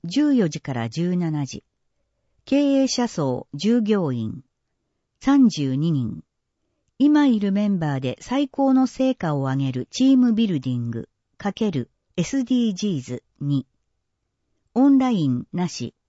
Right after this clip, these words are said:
申し込み、十一月六日月曜から。令和六年一月二十三日火曜、十時から十二時。経営者層、従業員、三十二人。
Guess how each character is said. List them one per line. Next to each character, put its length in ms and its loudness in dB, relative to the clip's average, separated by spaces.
申 180 2
し 140 -10
込 140 -2
み、 280 -4
十 300 0
一 220 0
月 260 0
六 140 2
日 340 -4
月 360 -6
曜 200 0
か 160 -14
ら。 100 -16
令 280 0
和 120 0
六 280 -2
年 360 0
一 220 -2
月 260 2
二 180 6
十 200 0
三 320 -2
日 380 -6
火 140 -6
曜、 400 -2
十 240 4
時 160 0
か 140 -6
ら 160 -4
十 240 -2
二 180 0
時。 220 -10
経 380 2
営 80 2
者 160 -2
層、 500 -4
従 280 2
業 280 0
員、 360 -6
三 320 4
十 240 -2
二 180 0
人。 300 -2